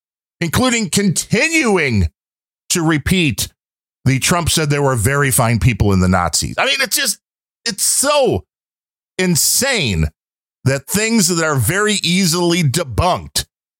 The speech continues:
that they keep repeating it but the news media lets them go on. The news media, folks, is not your friend.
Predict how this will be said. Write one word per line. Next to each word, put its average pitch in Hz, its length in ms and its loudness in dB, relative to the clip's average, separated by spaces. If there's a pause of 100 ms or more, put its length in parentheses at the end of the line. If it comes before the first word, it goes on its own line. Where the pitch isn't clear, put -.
(400)
that 135 220 0
they 151 120 -4
keep 190 300 -6
repeating 170 560 0
it 160 160 -4 (520)
but 120 160 -4
the 135 80 0
news 147 680 2 (160)
media 117 760 2
lets 101 340 0
them 104 180 2
go 98 200 2
on. 101 220 2
The 101 80 2
news 123 280 2
media, 123 340 0
folks, 117 540 0 (480)
is 156 240 -2
not 143 240 0
your 123 140 -2
friend. 113 560 0